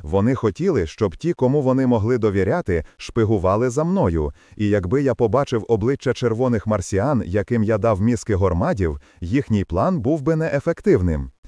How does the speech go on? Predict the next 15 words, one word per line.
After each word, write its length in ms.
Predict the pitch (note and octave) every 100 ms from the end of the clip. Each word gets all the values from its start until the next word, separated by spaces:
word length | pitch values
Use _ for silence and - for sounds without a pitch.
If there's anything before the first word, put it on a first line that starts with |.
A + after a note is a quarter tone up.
| _ _
Тепер 380 | - F#2+ B2+ C#3
я 180 | A2+ B2+
не 140 | B2
знаю, 460 | F2+ G#2+ F3 G2+ D#2
хто 280 | - B2+ B2+
з 80 | -
офіцерів, 560 | A2 G#2+ - C3 A2 F2
що 200 | - G2+
оточують 600 | G2 B2 B2 A2 G2 G2
мене, 380 | F#2+ F#2 C3+ A2+
гормади, 680 | E2+ F#2+ F2 F#2 C3 F3+ -
а 100 | G#2
хто 300 | - A#2+ F3
звичайні 600 | D#3 D#3 - F#2+ G2+ C#3
люди, 420 | F3+ C3+ E2+ D2